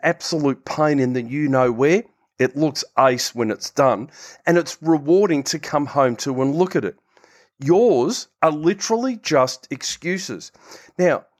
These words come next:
you can say you're not motivated, but you are motivated to do whatever it is that you're doing. You're motivated to scroll your phone. You're motivated to sit on the couch. You're motivated to order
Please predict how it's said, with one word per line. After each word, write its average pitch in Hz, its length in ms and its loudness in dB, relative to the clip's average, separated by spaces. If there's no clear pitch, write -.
you 202 140 -2
can 214 180 -2
say 214 280 2
you're 254 180 0
not 151 220 2
motivated, 127 640 0
but 180 140 -4
you 185 180 4
are 208 160 4
motivated 110 760 0
to 190 140 -4
do 165 380 0
whatever 156 440 2
it 131 80 -2
is 131 180 -2
that 127 100 -12
you're 123 120 -2
doing. 147 380 -2
You're 156 200 0
motivated 131 760 0
to 147 280 -2
scroll 107 480 0
your 120 120 -6
phone. 170 300 0
You're 156 140 2
motivated 143 720 2
to 143 140 -6
sit 127 300 -2
on 110 120 -2
the 113 80 -6
couch. 156 500 -2
You're 156 140 2
motivated 143 840 2
to 160 120 -2
order 127 340 2